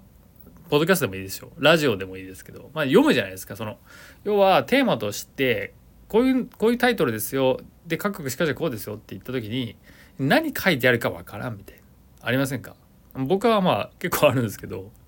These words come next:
で、どこまで理解しようとしますっていうところで、え、そこがまさにわかる、わからないの境目。で、ちなみにわかる、わからないの境目がはっきりここっていう風に、えー、決まっ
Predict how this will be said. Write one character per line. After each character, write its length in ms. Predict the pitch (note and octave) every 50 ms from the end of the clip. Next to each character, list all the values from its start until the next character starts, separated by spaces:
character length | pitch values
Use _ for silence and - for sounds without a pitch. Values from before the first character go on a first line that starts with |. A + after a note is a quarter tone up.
| - - - - - - - - A#3 - -
で、 320 | E3 B3 B3 D#3 - - - - - - - - - - - - -
ど 220 | - - C#4 - C#4
こ 100 | - -
ま 100 | F#4 -
で 120 | C3 A#2+ A2
理 140 | A#2 C3+
解 220 | - F#3 C3+ G2 -
し 80 | -
よ 80 | - B2+
う 20 |
と 80 | - -
し 140 | - - A2
ま 100 | G#2 -
す 160 | - - -
っ 20 | - - _ _ -
て 100 | - C3
い 40 | B2
う 20 |
と 80 | - G3
こ 140 | - D3+
ろ 100 | B2+ -
で、 400 | - F#2+ G2 G2 G2 F#2+ - - - - - - - -
え、 80 | - -
そ 120 | - -
こ 160 | - - C4
が 160 | B3+ D4+ C#4+
ま 140 | A3+ A3+ A#3
さ 140 | A#3 G#3+ F#3+
に 180 | F#3+ G#3 F#3+ C#3
わ 220 | A#2+ B2 A#2+ B2
か 200 | - D3 C#3 C#3
る、 160 | C3 D3+ D3+
わ 140 | C3+ A#2 G#2+
か 140 | - A#2+ A2+
ら 100 | B2 A#2+
な 160 | A2+ G#2 G2+
い 80 | G2 G#2
の 300 | D3 F3+ F3 B2+ A#2+ A#2
境 160 | - A#2 G2+ - G2+ G2 G2
目。 260 | G2 G2 G2 G2+ -
で、 100 | A#2 D3+
ち 100 | D#3 -
な 60 | F#3 G#3
み 100 | A3 G#3+
に 100 | G#3 F3
わ 120 | D#3 D#3
か 120 | D#3 A#3+
る、 60 | G3+ E3
わ 80 | C#3
か 60 | C3+
ら 100 | D3 D#3
な 80 | C#3 A2+
い 40 | G#2
の 80 | - A2
境 140 | B2+ B2 A#2+
目 100 | B2+ A#2+
が 240 | C#3+ D#3 C#3+ A#2
は 120 | A2+ - B2
っ 60 | A#2 - -
き 100 | - D3+
り 160 | C3+ C3+ B2+ A#2
こ 140 | - A#2
こ 140 | G2 F#2+ A2+
っ 40 | A2+ - - - - - - - -
て 100 | - G#2+
い 100 | A2 A2
う 40 | G#2+
風 220 | G#2+ A2 G#2 G#2
に、 320 | A#2+ D#3+ F#3+ F3+ B2+ A2+ - - - - - - - - - - _ -
え 920 | - A#2 A2 A2 G#2+ G#2 G#2 G2+ G2 G2 G2 G2 G2+ G2+ G#2+ G#2+ G2+ - -
ー、 80 | A#2+
決 120 | - - A#2+
ま 80 | A#2
っ 80 | A#2